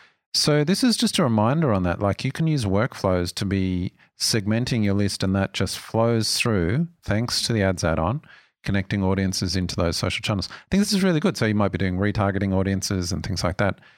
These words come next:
Workflows are your friend. How often do we been saying that lately? It's all workflows. Like, um, it doesn't matter what the question is, the answer is HubSpot <laughs> workflows.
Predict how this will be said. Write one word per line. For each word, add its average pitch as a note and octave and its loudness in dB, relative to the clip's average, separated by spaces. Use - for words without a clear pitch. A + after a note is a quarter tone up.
Workflows C3+ 0
are C#3 2
your B2+ 0
friend. C3 -2
How A#2 2
often D#3+ 0
do C3 2
we A2+ 2
been G#2 0
saying G2+ 0
that G2 0
lately? F2+ 0
It's - -4
all B2 0
workflows. F2+ 0
Like, G2+ -2
um, A2 0
it A#2 0
doesn't B2+ 0
matter C3 4
what A#2+ 2
the - -8
question B2 0
is, F#2+ 0
the G2 0
answer G2+ 0
is G2+ -2
HubSpot G2 0
<laughs> G#2 -2
workflows. G2 0